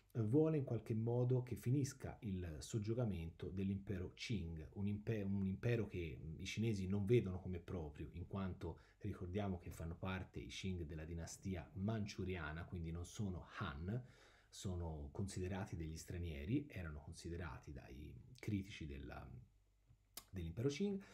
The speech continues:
E quindi dicevamo Sun da una parte, modernizzatore, eh, amante di un Occidente progressista che vuole una riforma economica senza un conflitto sociale.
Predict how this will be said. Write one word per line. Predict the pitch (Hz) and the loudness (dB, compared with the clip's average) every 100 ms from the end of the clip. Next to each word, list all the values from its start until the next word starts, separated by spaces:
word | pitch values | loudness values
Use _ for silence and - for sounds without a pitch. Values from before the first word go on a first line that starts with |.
| - - - - - - _ | -18 -18 -20 -20 -20 -20 _
E | 156 151 143 139 135 123 | 6 10 10 10 8 6
quindi | 127 139 | 8 6
dicevamo | 110 107 120 107 98 | 6 6 4 4 2
Sun | 98 - 180 180 156 | 0 4 6 6 4
da | 110 | 4
una | 107 | 2
parte, | 107 139 147 147 - | 2 2 0 0 -2
modernizzatore, | 90 90 92 90 107 - 147 160 151 151 - - _ | 0 0 0 0 0 6 6 8 6 4 -2 -20 _
eh, | 98 92 90 85 | -4 -2 -2 -2
amante | 107 117 117 120 92 | 0 2 2 2 2
di | 95 | 2
un | 98 | 2
Occidente | 101 - 101 104 101 92 | 0 -2 0 0 -2 -4
progressista | - 110 101 95 - 85 73 - - 135 135 | 0 0 0 -2 -4 -4 -6 -4 -2 -2 2
che | 135 | 2
vuole | 131 170 165 | 6 6 6
una | 123 110 | 6 4
riforma | 113 - 175 151 | 0 2 2 4
economica | 123 135 147 160 165 165 | 2 2 2 0 -2 -6
senza | - - 160 180 175 - - | -6 -2 0 0 -4 -6 0
un | 127 | 0
conflitto | 120 101 107 95 - | 0 -2 -2 -2 -4
sociale. | - 90 - 67 62 65 | -6 -6 -6 -6 -8 -10